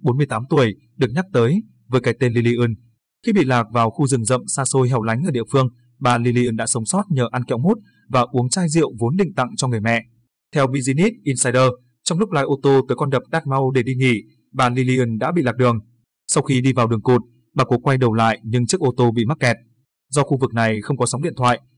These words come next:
nên người phụ nữ không thể gọi lực lượng cứu hộ. Vì bất ngờ không nhận được tin tức gì, người nhà của bà Lillian đã tới đồn cảnh sát báo cáo sự việc.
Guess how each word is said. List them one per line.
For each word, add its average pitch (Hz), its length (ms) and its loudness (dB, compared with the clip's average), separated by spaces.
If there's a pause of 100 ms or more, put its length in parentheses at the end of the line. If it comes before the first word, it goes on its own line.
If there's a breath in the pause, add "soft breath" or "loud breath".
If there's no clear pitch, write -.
nên 185 140 4
người 143 160 4
phụ 127 80 0
nữ 120 320 0
không 170 180 -2
thể 131 100 0
gọi 117 220 0
lực 113 140 -4
lượng 123 140 0
cứu 123 140 -2
hộ. 139 300 2 (460)
Vì 147 100 2
bất 226 120 0
ngờ 170 260 4
không 208 160 0
nhận 180 120 2
được 120 140 -2
tin 131 100 -2
tức 185 120 0
gì, 135 180 4 (320)
người 139 140 2
nhà 127 300 2
của 123 100 0
bà 117 100 0
Lillian 123 460 0
đã 127 160 -2
tới 170 80 -2
đồn 151 180 2
cảnh 113 140 -4
sát 196 260 -2
báo 117 160 0
cáo 120 180 0
sự 147 160 -2
việc. 120 160 2